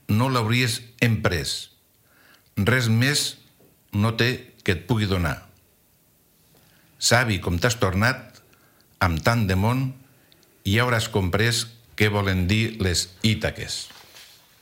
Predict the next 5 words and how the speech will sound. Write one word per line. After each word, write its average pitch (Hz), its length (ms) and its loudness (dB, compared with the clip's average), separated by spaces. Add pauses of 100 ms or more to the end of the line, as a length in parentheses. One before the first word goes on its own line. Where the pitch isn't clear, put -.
(140)
El 87 160 -2
viatge 131 540 0 (840)
que 85 240 -2
avui 120 240 0
emprenem 104 480 0